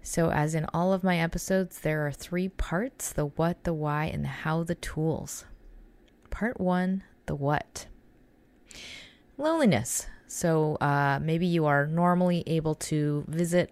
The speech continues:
a lot of other people, or they normally visit you, or you normally have lots of social gatherings or way more interactions with people in person than you do right now.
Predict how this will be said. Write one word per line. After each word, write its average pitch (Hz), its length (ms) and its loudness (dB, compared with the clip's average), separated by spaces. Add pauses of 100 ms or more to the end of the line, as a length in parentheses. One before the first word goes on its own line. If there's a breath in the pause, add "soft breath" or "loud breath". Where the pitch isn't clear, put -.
a 139 40 -2
lot 143 200 0
of 135 80 -2
other 156 160 0
people, 208 800 2
or 135 160 0
they 135 160 0
normally 139 360 0
visit 135 300 -2
you, 220 300 4
or 156 160 4
you 147 180 0
normally 151 300 2
have 143 100 2
lots 143 160 0
of - 100 -10
social 185 600 2
gatherings 175 760 4
or 131 200 -2 (720 loud breath)
way 262 160 4
more 220 400 6
interactions 160 600 2
with 147 300 -2 (200)
people 160 320 2
in 156 180 -2
person 202 540 0
than 165 180 2
you 147 60 -2
do 151 180 -2
right 147 240 0
now. 147 320 0